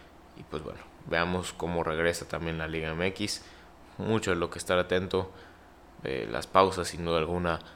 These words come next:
dejaron un desastre, pero pues tendremos que esperar a que se reanude todo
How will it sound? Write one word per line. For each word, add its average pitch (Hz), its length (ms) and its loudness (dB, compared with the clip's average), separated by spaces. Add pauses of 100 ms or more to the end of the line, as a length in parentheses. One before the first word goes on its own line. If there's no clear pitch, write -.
(140)
dejaron 90 420 0
un 98 120 0
desastre, 101 460 2
pero 110 360 10 (760)
pues 82 160 -8 (240)
tendremos 87 420 2
que - 80 -6
esperar 90 600 4
a - 40 -18
que 90 100 -12
se 90 100 -8
reanude 87 380 0
todo 117 420 8